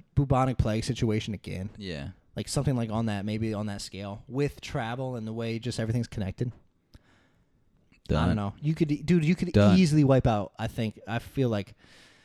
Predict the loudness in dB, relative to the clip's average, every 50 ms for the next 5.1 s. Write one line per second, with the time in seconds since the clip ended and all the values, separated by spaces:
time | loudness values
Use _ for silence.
0 | _ _ _ _ _ _ _ _ -6 2 6 6 6 8 8 8 8 6 6 2
1 | -4 -6 -2 0 2 4 4 4 2 2 2 2 2 2 4 4 2 2 0 -2
2 | -4 -6 -6 -8 -6 -6 -8 -8 -10 -8 _ -2 0 2 2 2 0 0 -2 -2
3 | -4 -4 -2 -2 0 0 0 0 -2 -2 -4 -6 -6 -2 -2 0 0 2 0 0
4 | -2 -2 -4 -4 -6 -8 -10 -12 -14 -18 _ 2 4 6 6 6 6 4 2 0
5 | -4